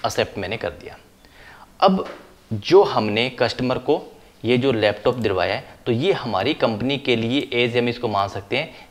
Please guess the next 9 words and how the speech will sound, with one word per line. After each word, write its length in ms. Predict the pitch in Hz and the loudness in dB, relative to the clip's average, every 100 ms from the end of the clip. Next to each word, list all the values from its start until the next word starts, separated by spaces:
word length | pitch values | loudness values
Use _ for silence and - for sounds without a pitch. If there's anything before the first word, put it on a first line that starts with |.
| 117 | -4
बि-, 160 | 113 | -2
business 440 | 110 113 113 131 127 | 0 0 0 -2 0
promotion 520 | 117 107 110 - 120 104 | -2 0 -2 -2 -4 -4
expenses 560 | - - 110 - 104 | -6 -4 -4 -4 -6
हमारा 240 | 101 95 147 - - - _ - | -4 -2 -4 -6 -20 -20 _ -6
company 360 | 107 98 101 104 | -4 -4 -4 -4
का 140 | 143 | -6
हो 220 | 139 101 | -4 -4
गया। 260 | 85 - | -4 -6